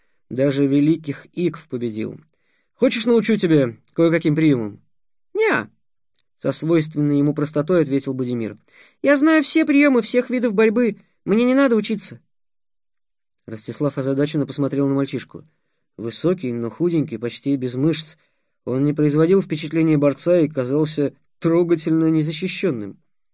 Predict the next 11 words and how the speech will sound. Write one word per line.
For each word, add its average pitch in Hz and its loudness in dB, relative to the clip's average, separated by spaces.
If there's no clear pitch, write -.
"Кто 160 0
же 156 -2
тебя 165 4
тренировал? 170 2
Дядя 160 4
Толя 214 4
или 139 4
отец?" 143 0
"Никто", 302 -2
улыбнулся 151 2
мальчик. 131 -6